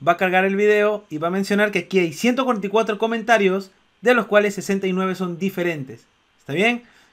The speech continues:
Y ahora sí, cruzan los dedos, fa-, afilatinos, muchísima suerte, vamos a ver quién es el ganador en esta ocasión. Elegimos ganador y el ganador es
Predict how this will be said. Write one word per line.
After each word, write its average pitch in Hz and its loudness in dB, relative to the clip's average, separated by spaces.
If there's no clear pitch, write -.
Y 175 0
ahora 190 2
sí, 254 0
cruzan 226 2
los 233 2
dedos, 233 2
fa-, 226 -4
afilatinos, 226 0
muchísima 214 -2
suerte, 214 2
vamos 196 0
a 202 0
ver 190 -4
quién 247 0
es 240 -4
el 233 0
ganador 196 2
en 175 -4
esta 185 -4
ocasión. 147 -6
Elegimos 214 0
ganador 233 4
y 254 2
el 233 2
ganador 233 4
es 262 2